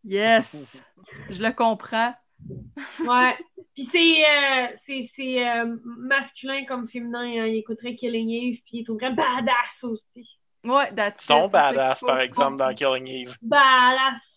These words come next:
Speaker 1: Ben, moi, je suis
Speaker 2: Solide.
Speaker 1: intriguée parce que j'ai pas suivi ça, Killing Eve. Tu sais, j'ai vu le nom passer, puis j'ai comme pas porté attention vraiment. Puis là, c'est, ah, ouais, ok. Tu sais, puis même sur le coup, quand t'as mentionné Alex, j'étais comme « De quoi qu'il parle? » Puis là, j'ai comme des brides qui me reviennent. Puis là, ben,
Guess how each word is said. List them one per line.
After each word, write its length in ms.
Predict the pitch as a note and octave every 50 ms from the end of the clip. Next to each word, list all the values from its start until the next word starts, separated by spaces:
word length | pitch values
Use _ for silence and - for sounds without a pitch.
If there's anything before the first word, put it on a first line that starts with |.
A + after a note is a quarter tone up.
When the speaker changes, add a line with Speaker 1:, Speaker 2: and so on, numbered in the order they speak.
| _ _ -
Speaker 1:
Ben, 100 | D#4 D4+ D4
moi, 100 | C#4 C4+
je 60 | C4+
suis 40 | C4+ D4+
Speaker 2:
Solide. 140 | D4 C#4 A#3
Speaker 1:
intriguée 320 | A3 B3+ C#4 B3+ C4+ G4 C#5+
parce 160 | - - E4
que 120 | - C4 C4
j'ai 120 | A#3+ C4+
pas 220 | B3 - F4 F#4 F#4+
suivi 340 | - - C4+ C4 G#3+ A#3
ça, 280 | A3+ - - C#4+ C#4+ D4+
Killing 360 | D4 - B3 A#3+ A#3+ A3+ A3+ -
Eve. 280 | A#3+ B3+ C4+ C#4 B3+
Tu 80 | - D4+
sais, 40 | D#4
j'ai 80 | C#4 C#4+
vu 180 | B3+ D4+ F4+ F4
le 40 | D#4+
nom 180 | D4+ D4 D#4 D4
passer, 440 | - C4+ A3+ G#3+ B3 C4 - D4+ E4+
puis 120 | - E4
j'ai 100 | C#4 A#3+
comme 180 | - A#3+ A#3 A3+
pas 240 | D4+ E4+ - _ _ -
porté 380 | B3+ A#3+ A#3+ - _ - C4 C4
attention 1000 | C4 C4 C4+ - A3+ G#3 G#3 G3+ G#3+ A3+ A3+ - - A#3 A#3 A#3+ B3+ C4+ B3+
vraiment. 680 | G#3+ A3+ G#3+ G#3 G#3+ G#3+ G#3 G3+ G3+ G3+ G#3 G#3+ A#3+ C#4+ C#4+
Puis 100 | _ -
là, 40 | B3+
c'est, 160 | B3+ - -
ah, 240 | - - B3 C#4 C4+ A#3
ouais, 260 | G#3+ A3 A#3+ B3+ B3+
ok. 60 | B3
Tu 220 | A#3 B3 A#3+ A#3+ A#3 _
sais, 100 | - C4+
puis 120 | - D4+
même 160 | C4 C#4 D4 D4
sur 180 | - - D4 C4+
le 80 | A#3+
coup, 200 | A3+ - D#4 F4 -
quand 140 | E4 C#4 C#4+ _
t'as 100 | - B3
mentionné 320 | A#3+ A#3 A#3+ - - A#3+
Alex, 220 | D4 D4+ C#4+ D4 -
j'étais 140 | - A#3 A3
comme « 340 | A3 G#3+ G#3+ A3 G#3 G3
De 80 | F#3+ G#3
quoi 180 | G3 - C#4+ F4+ _
qu'il 140 | _ _ _ _ -
parle? » 500 | A#3 A3+ A#3+ C4+ C#4+ D4 D4 D4 D4 C#4+ _
Puis 100 | - B3 C4+
là, 80 | C4+ C4+ C4+ _ _ _ _ _ _ _
j'ai 100 | B3+ A#3+
comme 220 | A#3 C4 C4 C4+
des 120 | A3 B3+ A#3+
brides 640 | G#3 G#3+ A3 - B3+ A#3+ A#3+ B3+ B3+ C4 C4+ A#3
qui 100 | A#3 - B3
me 60 | B3 A3
reviennent. 300 | A#3 G#3+ A#3+ C4+ E4+ F4
Puis 120 | - A3
là, 100 | A#3+ B3
ben, 180 | A3+ A#3 F3+